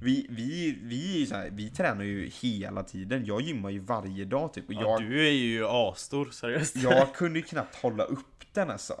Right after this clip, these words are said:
Speaker 1: Jag kunde ju hålla den, men du vet, att tänka ens tanken att jag ska hålla ett vapen och ta mig framåt med det, det är helt ologiskt, alltså.
Speaker 2: Fan, vad sjukt.
Speaker 1: Och de har ju utrustning, det är inte den enda vikten de har. De har ju utrustning som väger typ tjugo kilo också.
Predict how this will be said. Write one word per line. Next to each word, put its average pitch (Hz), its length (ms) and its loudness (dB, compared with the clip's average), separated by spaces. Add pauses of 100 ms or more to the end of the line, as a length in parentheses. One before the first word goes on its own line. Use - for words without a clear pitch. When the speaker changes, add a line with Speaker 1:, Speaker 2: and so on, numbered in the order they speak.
Speaker 1:
Jag 117 240 0
kunde 120 320 -2
ju 139 60 0
hålla 135 240 0
den, 104 120 -2
men 113 100 -4
du 113 60 -4
vet, 107 100 -6
att 104 140 -8 (200)
tänka 127 560 -6
ens 151 240 -2
tanken 110 480 -4
att 113 80 -6
jag 107 80 -14
ska 117 100 -8
hålla 107 140 -4
ett 101 140 -10
vapen 107 480 -4
och 127 120 -2
ta 107 260 0
mig 101 120 -4
framåt 110 560 -4
med 127 80 -2
det, 107 40 -4
det 104 100 -6
är 110 40 -8
helt 110 380 -6
ologiskt, 113 840 -4
alltså. 101 300 -8 (1040)
Speaker 2:
Fan, - 120 -4
vad 156 100 -6
sjukt. - 540 -6
Speaker 1:
Och 117 80 0
de 120 180 4
har 127 60 4
ju 123 80 2
utrustning, 110 680 -2
det 117 80 2
är - 20 4
inte 127 180 0
den 107 180 0
enda 101 260 0
vikten 117 280 -2
de 98 120 -4
har. 98 80 -2
De 113 140 -2
har 113 80 0
ju 110 80 -2
utrustning 107 680 -2
som 131 100 -2
väger 110 240 0
typ - 180 -14
tjugo 107 400 -2
kilo 101 300 -4
också. 101 300 -6